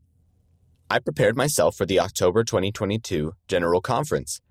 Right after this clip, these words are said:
by reading about the atonement of Jesus Christ in the Book of Mormon and in the Old Testament. During conference, President Russell M. Nelson spoke to us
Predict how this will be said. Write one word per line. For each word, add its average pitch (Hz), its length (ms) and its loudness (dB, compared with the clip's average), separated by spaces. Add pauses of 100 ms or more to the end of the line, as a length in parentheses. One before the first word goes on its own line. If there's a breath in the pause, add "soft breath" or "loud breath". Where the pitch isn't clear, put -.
(340)
by 110 120 2
reading 127 360 2
about 104 300 0
the 92 140 2
atonement 87 500 -4
of 90 140 -2
Jesus 87 360 -8
Christ - 480 -4
in 98 120 -2
the 98 60 0
Book 95 180 0
of 87 60 -8
Mormon 82 360 -4 (340)
and 92 200 -2
in 90 160 0
the 90 80 2
Old 85 160 2
Testament. - 560 -6 (1200)
During 120 280 2
conference, 95 540 -2 (460)
President 120 500 0
Russell 110 340 2
M. 104 140 2
Nelson 90 340 0
spoke - 380 -2
to 80 140 2
us - 320 -6